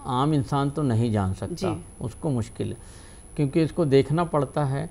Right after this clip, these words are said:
Speaker 1: और examination में पता चलता है कि black fungus है तो black color के spots दिखते हैं।
Speaker 2: जी।
Speaker 1: <coughs> Sorry। और उसकी जांच होती है fungal, fungus की और पता चलता है कि fungus grow हो रही है,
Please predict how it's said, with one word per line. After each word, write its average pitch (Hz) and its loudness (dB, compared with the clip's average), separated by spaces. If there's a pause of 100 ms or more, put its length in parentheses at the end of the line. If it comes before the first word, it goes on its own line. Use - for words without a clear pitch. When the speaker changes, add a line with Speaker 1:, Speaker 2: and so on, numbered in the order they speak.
(380)
Speaker 1:
और 127 2
examination 131 0
में 143 0
पता 135 0
चलता 127 -2
है 127 2
कि 127 -2
black 123 2
fungus 127 -2
है 120 0
तो 127 0 (300)
black 123 0
color 123 2
के 120 0
spots 123 0
दिखते 123 -4
हैं। 107 0
Speaker 2:
जी। 185 -2
Speaker 1:
<coughs> 185 6 (340)
Sorry। 107 -2 (1080)
और 135 6 (480)
उसकी 151 4
जांच 139 4
होती 143 2
है 139 4
fungal, 131 2 (460)
fungus 127 2
की 127 -2
और 117 2
पता 147 2
चलता 135 2
है 127 4
कि 185 -2
fungus 131 0
grow 131 4
हो 123 4
रही 113 4
है, 117 0